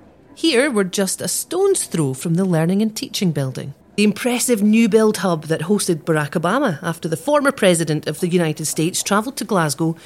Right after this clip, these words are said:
for the cop twenty-six conference. Just on our right is the Confident and Bold Technology and Innovation Centre.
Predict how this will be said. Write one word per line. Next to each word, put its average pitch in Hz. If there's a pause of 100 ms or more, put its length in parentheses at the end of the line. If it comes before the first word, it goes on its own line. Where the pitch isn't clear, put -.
(220)
for 185
the 175
cop -
twenty-six 175
conference. - (1160)
Just -
on 277
our 202
right 185 (100)
is 214
the 185
Confident 220
and 185
Bold 208
Technology 196
and 170
Innovation 247
Centre. 160